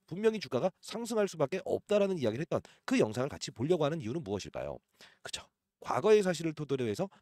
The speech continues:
미래의 주가를 예측해보겠다. 이 뜻입니다. 끝까지 영상을 지켜봐 주시고요. 분명히 최태원,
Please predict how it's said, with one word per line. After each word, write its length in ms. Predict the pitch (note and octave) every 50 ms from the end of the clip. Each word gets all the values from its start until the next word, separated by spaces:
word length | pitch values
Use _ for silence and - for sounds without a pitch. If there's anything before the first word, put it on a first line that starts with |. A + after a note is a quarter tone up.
| _ _
미래의 580 | G#2+ A#2 D#3+ G#3 A3+ A#3 A3 G#3+ G#3+ G#3 A#3 - _ _ _
주가를 360 | - - - - - G2 -
예측해보겠다. 640 | F2 F2 - - - E2 C#2 C#2+ - - - - - _ _ _ _ _ E3+
이 80 | F#3
뜻입니다. 460 | - F#3+ - - C3+ B2 - - C#3 - _ _ _ _ - - -
끝까지 260 | A3 G#3 A3 G#3 F#3+
영상을 240 | D#3+ C#3+ C#3+ C3+ A#2+
지켜봐 240 | - - A2+ G2 F2+
주시고요. 380 | - - - - F#3+ F#3 E2+ - _ - - _ _
분명히 460 | - F3+ G#3+ A3 A3+ A3 A3 A3 A#3+ B3+
최태원, 400 | - - B3 - - - A3 A2